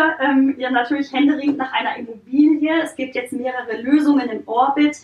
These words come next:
Möglicherweise machen wir auch so einen Zwischenstep, dass wir jetzt eben so ein bisschen kleiner sind als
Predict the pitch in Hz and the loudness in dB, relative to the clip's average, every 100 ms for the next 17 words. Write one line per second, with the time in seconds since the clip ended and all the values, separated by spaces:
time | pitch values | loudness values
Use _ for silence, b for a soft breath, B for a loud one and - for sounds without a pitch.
0 | b b 269 285 269 240 220 254 277 269 | b b 0 0 -4 -6 0 2 2 2
1 | 247 262 277 226 220 220 - 294 294 269 | 0 0 0 -4 -6 -12 -8 -4 -2 -4
2 | - 254 262 - 233 240 226 226 - 226 | -4 -4 -4 -4 -8 -6 -8 -8 -6 -6
3 | 226 - B B - 262 254 - 226 - | -8 -14 B B -2 0 0 0 -6 0
4 | 262 277 285 277 277 - 262 269 277 240 | 4 6 6 6 4 0 0 2 4 4
5 | 240 - | 2 0